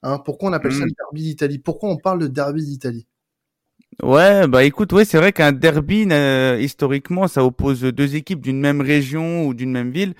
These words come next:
Speaker 2: Et pourtant, ouais, pour, pour qualifier la, la rivalité entre la Juve et l'Inter, on parle toujours d'un derby, le, le fameux derby d'Italie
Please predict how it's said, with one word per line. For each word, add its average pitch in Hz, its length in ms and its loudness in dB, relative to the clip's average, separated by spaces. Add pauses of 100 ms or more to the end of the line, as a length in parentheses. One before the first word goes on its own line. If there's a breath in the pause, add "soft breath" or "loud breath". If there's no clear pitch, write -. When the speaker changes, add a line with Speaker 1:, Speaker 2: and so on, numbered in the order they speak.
(420 loud breath)
Speaker 2:
Et 131 260 4
pourtant, 190 560 2
ouais, 170 140 4
pour, 131 420 -2
pour 131 260 -10
qualifier 151 400 -4
la, 139 280 0
la 135 80 0
rivalité 143 640 -6
entre 135 240 -8
la 131 120 -2
Juve 139 200 -8
et 143 40 -6
l'Inter, 139 340 -8
on 135 120 -12
parle 123 380 -8
toujours 156 280 -12
d'un 120 140 -8
derby, 123 460 -8
le, 123 260 -6
le 107 120 -10
fameux 131 260 -8
derby 131 280 -8
d'Italie 131 460 -10